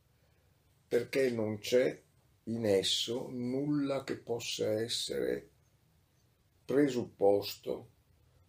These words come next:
nulla che possa figurare come un prodotto finale,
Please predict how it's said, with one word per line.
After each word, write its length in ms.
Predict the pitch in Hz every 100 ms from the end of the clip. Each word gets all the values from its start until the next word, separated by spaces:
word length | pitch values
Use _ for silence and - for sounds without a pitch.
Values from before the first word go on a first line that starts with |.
| _
nulla 340 | 147 139 120
che 120 | 110
possa 340 | 104 113 - 104
figurare 600 | - 101 101 101 107 101
come 220 | 95 95
un 100 | 95
prodotto 560 | - 92 92 90 - 85
finale, 880 | - 82 85 82 85 90 104 107